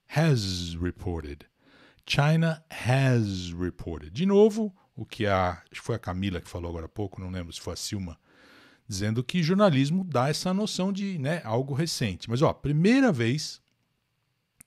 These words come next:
que a China relata que não há casos novos desde o início da pandemia. O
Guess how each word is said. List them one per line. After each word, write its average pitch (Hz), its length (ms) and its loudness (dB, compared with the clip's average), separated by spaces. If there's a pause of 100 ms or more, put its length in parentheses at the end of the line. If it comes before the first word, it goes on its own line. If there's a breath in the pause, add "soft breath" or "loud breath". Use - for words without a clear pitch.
(140)
que 135 140 0
a 117 40 2
China 113 460 0 (580 soft breath)
relata 151 800 2 (600)
que 214 100 -4
não 262 240 2
há 180 160 2
casos 127 400 -2
novos 120 540 -2
desde 151 760 4
o 185 60 2
início 113 500 -2
da 113 120 -6
pandemia. 98 580 -8
O 80 60 -20